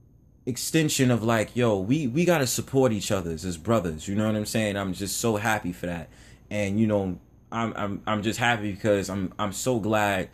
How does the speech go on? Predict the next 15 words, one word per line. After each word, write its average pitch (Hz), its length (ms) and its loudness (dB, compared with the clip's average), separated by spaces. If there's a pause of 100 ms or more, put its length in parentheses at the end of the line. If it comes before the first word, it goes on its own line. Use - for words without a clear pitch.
(320)
that 104 160 0
a 101 40 0
man 110 280 2
like 98 200 -2
Quan 98 560 0 (480)
is 107 200 -4
taking 117 380 0
time 101 560 0 (1040)
to 117 440 2 (340)
have 139 360 0
these 117 200 4
discussions 98 920 -2 (360)
and, 110 460 0
you 127 120 4
know, 113 360 2